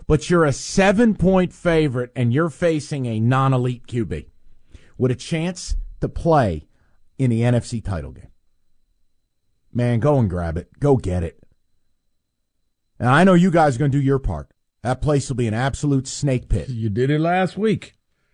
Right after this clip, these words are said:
Speaker 2: You caused
Speaker 1: Oh,
Speaker 2: two
Speaker 1: they're gonna
Speaker 2: timeouts to
Speaker 1: do it
Speaker 2: get
Speaker 1: again.
Speaker 2: burned that should not have been burned that early in the second half.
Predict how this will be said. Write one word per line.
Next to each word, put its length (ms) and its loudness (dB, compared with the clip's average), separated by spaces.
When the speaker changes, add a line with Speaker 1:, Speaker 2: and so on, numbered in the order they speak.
Speaker 2:
You 120 -8
caused 320 0
Speaker 1:
Oh, 40 4
Speaker 2:
two 140 6
Speaker 1:
they're 180 4
gonna 60 4
Speaker 2:
timeouts 140 4
to 60 4
Speaker 1:
do 60 6
it 40 6
Speaker 2:
get 60 4
Speaker 1:
again. 180 4
Speaker 2:
burned 380 0
that 140 0
should 240 -4
not 180 2
have 80 0
been 180 0
burned 300 2
that 320 0
early 400 2
in 80 0
the 60 -2
second 300 -6
half. 300 -4